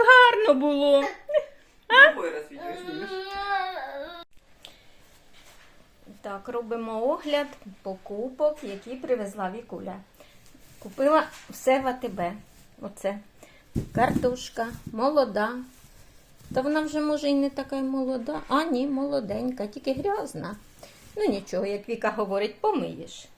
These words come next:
Speaker 1: Е, значить, кілограм коштує тридцять п'ять гривень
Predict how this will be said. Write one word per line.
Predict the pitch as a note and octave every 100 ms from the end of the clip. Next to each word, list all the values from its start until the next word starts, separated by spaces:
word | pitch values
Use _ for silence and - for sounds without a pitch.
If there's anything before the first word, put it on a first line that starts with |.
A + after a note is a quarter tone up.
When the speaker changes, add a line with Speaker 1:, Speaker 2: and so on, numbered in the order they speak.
| - - - - - - - -
Speaker 1:
Е, | F#3 F3+ F3+ G3 G#3
значить, | A#3 A3 - G#3+
кілограм | - D4 D#4+ D#4 C4+ B3+
коштує | B3 - A3+ G#3+ A3 -
тридцять | B3 B3+ B3 B3
п'ять | - A#3+ G#3+ A#3
гривень | A3 A3+ G#3+ G3+ G#3